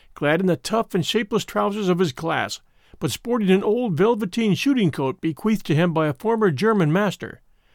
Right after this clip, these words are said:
speaking the guttural tongue of the Grisons, and with all his belongings in one massive rucksack, came out of the little station of Saint Anton and blinked in the frosty sunshine.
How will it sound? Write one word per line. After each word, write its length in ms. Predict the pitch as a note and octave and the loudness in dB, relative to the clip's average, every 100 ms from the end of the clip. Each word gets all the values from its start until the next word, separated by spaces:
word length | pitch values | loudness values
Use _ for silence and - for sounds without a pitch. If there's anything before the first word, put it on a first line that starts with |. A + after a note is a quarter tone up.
| _ | _
speaking 460 | - - A3+ F#3 F3 | -14 -2 -2 2 2
the 80 | D3 | 2
guttural 340 | D#3 F3+ B3 | 2 0 0
tongue 320 | G3+ G#3+ A3 | -2 -2 2
of 80 | G3+ | 0
the 80 | E3 | 0
Grisons, 560 | D3+ A#3 G3+ A#2+ D#2+ - _ _ _ _ | -2 -2 -2 -6 -10 -16 _ _ _ _
and 140 | - D#3+ | -4 0
with 120 | D3+ | 2
all 180 | D3+ C4+ | 2 2
his 120 | B3 | 0
belongings 500 | G#3+ B3 B3+ A#3 F3 | 2 4 4 4 4
in 100 | F3 | 4
one 240 | G3 G3+ | 2 2
massive 420 | D#3+ A3+ - G#3+ D3 | 0 -2 -2 0 2
rucksack, 560 | F#3 - - D#2+ - - _ _ - | 0 0 -6 -6 -10 -20 _ _ -14
came 180 | A2+ A2+ | -6 -2
out 120 | F3 | 0
of 60 | |
the 60 | E3 | 2
little 240 | E3+ B3 | 0 0
station 420 | G#3+ - A3 - G3+ | -2 0 0 0 -2
of 120 | C3 | -2
Saint 320 | A3 A3 G3+ | -2 0 0
Anton 600 | G3+ F3+ E3+ F3+ D#3 C#3+ - _ - | 0 0 0 0 0 -2 -8 _ -2
and 180 | A#3+ F3 | 0 4
blinked 320 | G#3 C4 - | 4 2 0
in 60 | D#3+ | 0
the 80 | |
frosty 380 | D3 G#3+ E3+ F#3+ | 0 0 0 0
sunshine. 600 | C3+ G#3 F#3+ D3+ G2 C2+ | 2 2 0 -2 -6 -10